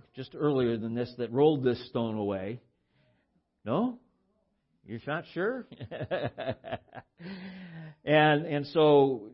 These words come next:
what we have is, is the amazing thing, the stone being rolled away. Was it rolled away to let Jesus out? Uh-uh. It was rolled away to let them in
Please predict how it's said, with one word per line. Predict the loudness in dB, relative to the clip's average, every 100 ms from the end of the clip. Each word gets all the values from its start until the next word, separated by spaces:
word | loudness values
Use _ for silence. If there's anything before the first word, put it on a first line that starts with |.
| 0
what | 2 2
we | 2
have | 2 0 0
is, | 2 2 0 -8 -14
is | -6 -6 -6 -12 _ -6
the | -4
amazing | -2 -2 -4 -6
thing, | -8 -8 -8
the |
stone | -6 -6 -4
being | -4 -4
rolled | -4 -4
away. | -6 -6 -10 -14 _ _
Was | -4
it | -2
rolled | 2 4 4
away | 4 2
to | 2
let | 0 0 -4
Jesus | -6 -6 -8
out? | -8 -8 -14 _ _ _ _ _ _ _ _ _ _ _ _ _ _ _ _ _ -18
Uh-uh. | -18 -18 _ _ _
It | -10
was | -8 -4
rolled | -4 -2 -2
away | -4 -4
to | -4
let | -8 -8
them | -8 -8
in | -8 -12